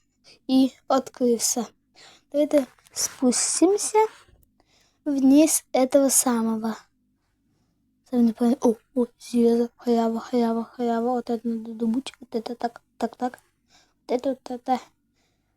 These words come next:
О, ого. Шесть железа. А, ну совсем. О, сундук. Зараз я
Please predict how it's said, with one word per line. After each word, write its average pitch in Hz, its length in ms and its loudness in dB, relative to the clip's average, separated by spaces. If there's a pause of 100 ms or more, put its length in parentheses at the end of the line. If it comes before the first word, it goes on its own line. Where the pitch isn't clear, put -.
(100)
О, 247 240 2 (340)
ого. 226 380 -4 (1400)
Шесть - 460 -2
железа. 214 600 -4
А, 240 120 -16 (220)
ну 233 140 -8
совсем. 285 460 -6
О, 269 380 8
сундук. 240 600 2 (1500)
Зараз 247 640 0
я 233 200 0